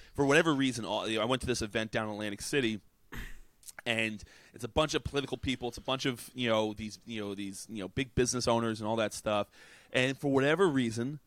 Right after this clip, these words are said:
people love to talk to me about, you know, my TikToks and my former baseball career and all this stuff. And, like, I, I, it's weird for me to talk about,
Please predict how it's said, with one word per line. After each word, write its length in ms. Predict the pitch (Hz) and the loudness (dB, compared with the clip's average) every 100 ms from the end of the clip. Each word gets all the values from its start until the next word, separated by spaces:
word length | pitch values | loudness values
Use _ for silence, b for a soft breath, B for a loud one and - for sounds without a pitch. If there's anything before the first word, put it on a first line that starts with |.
| - | 4
people 320 | 139 139 127 | 4 4 2
love 200 | 120 127 | 0 0
to 80 | 143 | 0
talk 240 | 139 113 | 2 2
to 80 | 113 | 0
me 80 | 113 | -4
about, 320 | 110 104 - - 78 | 0 0 -2 -12 -10
you 100 | 98 | -10
know, 140 | 87 | -10
my 160 | - 98 | -10 -8
TikToks 760 | - 143 - 135 123 - - - B B B - | -2 -2 2 2 2 0 -10 -10 B B B -4
and 180 | 101 | -4
my 120 | 98 95 | -2 -2
former 320 | - 127 135 | 2 2 2
baseball 380 | 127 127 - 127 | 2 2 2 0
career 520 | - 120 120 113 113 | 0 0 0 2 0
and 80 | 95 | 4
all 240 | 113 131 | 6 6
this 180 | 139 117 | 4 0
stuff. 480 | 180 139 143 110 - B B B B B - | -2 0 2 0 -6 B B B B B 0
And, 460 | 127 123 123 123 117 - | 4 4 2 0 -10 -6
like, 140 | 143 | -4
I, 200 | 170 190 | -2 2
I, 140 | - 117 | 4 4
it's 160 | 120 | 4
weird 340 | 135 160 220 196 | 0 -2 -2 -4
for 80 | 131 | -4
me 100 | 127 | -4
to 60 | |
talk 300 | - - 165 | 2 4 4
about, 360 | 151 113 98 101 | 0 -2 -4 -4